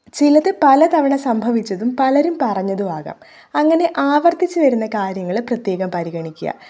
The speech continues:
അതൊക്കെ നിങ്ങളുടെ ശക്തിയാണ്, പ്രത്യേക കഴിവുകളാണ്. ഇതിലെ ചില അഭിനന്ദനങ്ങൾ കേട്ടപ്പോൾ നിങ്ങൾക്ക് കൂടുതൽ സന്തോഷം തോന്നിയിരിക്കാം, അതേതാണെന്ന് തിരിച്ചറിയുക. ചിലത് മറ്റുള്ളവർക്ക് പ്രയാസകരവും എന്നാൽ നിങ്ങൾക്ക് വളരെ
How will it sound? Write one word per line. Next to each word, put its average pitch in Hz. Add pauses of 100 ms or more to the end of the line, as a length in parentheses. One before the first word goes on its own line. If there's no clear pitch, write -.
(220)
അതൊക്കെ 370
നിങ്ങളുടെ 311
ശക്തിയാണ്, 214 (140)
പ്രത്യേക 254
കഴിവുകളാണ്. 202 (340)
ഇതിലെ 311
ചില 320
അഭിനന്ദനങ്ങൾ 254
കേട്ടപ്പോൾ 214
നിങ്ങൾക്ക് 220
കൂടുതൽ 220
സന്തോഷം 208
തോന്നിയിരിക്കാം, 180 (100)
അതേതാണെന്ന് 196
തിരിച്ചറിയുക. 170 (280)
ചിലത് 320
മറ്റുള്ളവർക്ക് 277
പ്രയാസകരവും 233
എന്നാൽ 294
നിങ്ങൾക്ക് 285
വളരെ 240